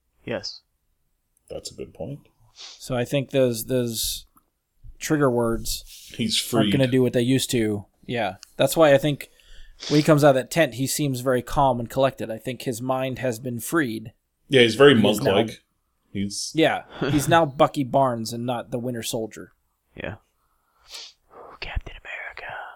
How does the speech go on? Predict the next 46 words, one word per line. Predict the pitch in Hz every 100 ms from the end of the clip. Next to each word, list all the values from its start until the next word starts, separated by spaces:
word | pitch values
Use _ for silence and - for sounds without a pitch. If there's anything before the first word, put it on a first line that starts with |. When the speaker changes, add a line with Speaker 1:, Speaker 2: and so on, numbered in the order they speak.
| - _ _ _ _ _ - - _ _ _ _ _ _ _ -
Speaker 1:
America. |
Speaker 3:
Um, | 131 123 117 117 113 113 113 110
Speaker 1:
<laughs> | 135 - 156
Speaker 3:
where, | 160 139
where | 151
did | 175
we | 160
spin | - 143
off | 123 110
of? | 107
We | 139
were |
talking | 131 139
about | 135 123 117
Lupita | 120 135 131
Nyong'o. | 123 117 113 - _ _ _ _ -
Speaker 1:
Yeah. | 113 113
Speaker 3:
Um, | 110 113 - _ _ -
Nakia. | 127 - 156 101 - _
So | -
what | 131
do |
we | 135
think | 139
about | 127 123
Nakia? | 127 - 117 123 _ _ _ _ - - _ - 92 - _ _ _
Speaker 2:
Another | 85 85 85
character | - 95 98 95
that | 90
I | 87
enjoyed. | 82 76 82 82 87 95 110 _ _ -
Um, | 80 78
I | 80
thought | - 104 98
Speaker 1:
Yeah, | 113 117
I | -
mean, | 131
there. | 151
I | 147
mean, | 151 143
like | 147
you | 147
said, | 151 127
there | 123
wasn't | 123 131 135 120
a, | 104